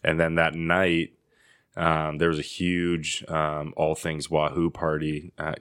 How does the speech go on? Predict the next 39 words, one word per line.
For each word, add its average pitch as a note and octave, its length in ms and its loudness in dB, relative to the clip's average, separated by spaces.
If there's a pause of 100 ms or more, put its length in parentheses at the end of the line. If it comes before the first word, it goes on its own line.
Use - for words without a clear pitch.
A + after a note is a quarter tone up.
(380)
I, - 100 -14 (180)
I F2 60 -2
forgot D#2+ 360 -2
to F2+ 80 -2
write D#2+ 100 -2
the D#2 80 -4
brewery E2 320 0
name D#2 220 -2
down. D2+ 200 0
I D2+ 60 -2
could D2+ 160 -6
probably D#2 200 0
look D2+ 200 -4
it C#2+ 60 -2
up D2 120 -8
quick. - 240 -4
I'll E2 100 2
get D#2 160 -6
to - 120 -6
it - 80 -4
later. D#2 240 0
But, D#2+ 360 0 (1000)
I F2+ 80 6
mean, F#2 180 2
shit, F#2+ 220 2
I F2 80 4
think F2+ 180 0
we F#2 60 4
probably E2+ 460 4
had, E2 200 2
like, E2+ 280 0
forty F2 960 0
Wahooligans E2+ 920 2
just - 200 0
from E2 180 -2
that, D#2+ 280 -2 (160)
from F#2 160 0
the E2 80 0
Wahoo, E2 720 0